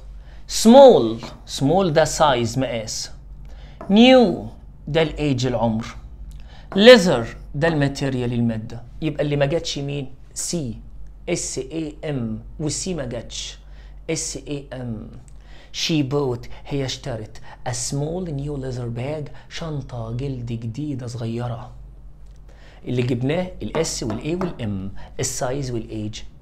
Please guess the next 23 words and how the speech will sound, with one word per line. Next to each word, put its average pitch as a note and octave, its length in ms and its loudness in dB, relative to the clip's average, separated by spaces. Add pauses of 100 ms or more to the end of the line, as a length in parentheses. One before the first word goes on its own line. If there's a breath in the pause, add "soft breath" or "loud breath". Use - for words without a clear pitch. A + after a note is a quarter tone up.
(120)
والماتيريال. G#2+ 580 -8 (2000 soft breath)
تمارين C#3+ 400 2
ظريفة B2 420 -2
لطيفة A#2 420 -6
خفيفة F#3 540 -6 (160)
على B2 220 -4
الكلام G#2 420 -8
ده. - 140 -16 (1160 soft breath)
بيقول D#3+ 260 0
لي C#3+ 180 0
هنا F#3+ 360 -2 (840)
صحح F3+ 460 -2
الغلط B2+ 400 0
ده. A2+ 220 -10 (720)
ما C3+ 80 0
هو C3 100 0
غلط A2+ 320 4
طبعًا، - 340 -10
يعني A#2+ 320 0 (160)
بص، - 300 4 (760 soft breath)
اللينن C#4+ 480 12
الكتان A#3 600 8
ماتيريال D3 600 4